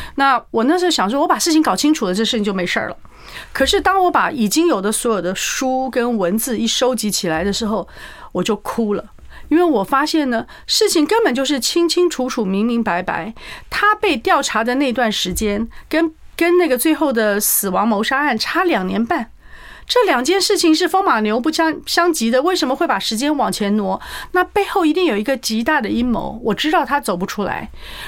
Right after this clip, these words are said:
然后另外那时候的这个检察官告诉他的朋友说：“抓到一个大尾的，他别想活着出去。”所以我在那个时候啊，我就跪下来跟上帝祷告了。因为如果是我自己被关，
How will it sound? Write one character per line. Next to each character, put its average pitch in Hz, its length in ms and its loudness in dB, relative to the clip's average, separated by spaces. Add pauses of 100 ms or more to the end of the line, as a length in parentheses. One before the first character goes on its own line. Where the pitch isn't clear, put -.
(120)
然 240 160 2
后 320 160 2
另 339 180 4
外 320 200 2
那 277 120 2
时 247 180 -2
候 247 160 0
的 202 340 0
这 262 180 -2
个 226 100 0
检 185 160 -2
察 202 180 0
官 233 360 -2
告 240 160 2
诉 208 440 -2
他 - 160 -2
的 233 120 -2
朋 185 180 -4
友 - 180 -6 (100)
说： 185 300 -4 (280)
“抓 330 120 2
到 381 140 2
一 320 60 2
个 277 40 -2
大 320 220 2
尾 196 160 -4
的， 233 160 -8 (140)
他 - 100 -4
别 311 140 0
想 240 180 0
活 214 240 -2
着 349 100 0
出 - 160 -8
去。” - 160 -12 (800)
所 392 220 2
以 403 60 4
我 254 120 2
在 339 200 2
那 349 120 2
个 277 120 2
时 - 180 0
候 220 80 0
啊， 202 140 2
我 180 80 0
就 226 120 0
跪 226 140 0
下 220 180 0
来 180 80 0
跟 185 140 -2
上 190 180 -2
帝 185 80 -2
祷 180 160 -4
告 - 180 -6
了。 - 100 -8
因 302 160 2
为 370 120 2 (360)
如 339 120 2
果 359 140 2
是 320 260 0 (200)
我 220 260 2
自 311 180 0
己 233 80 0
被 185 160 -4
关， 180 240 -4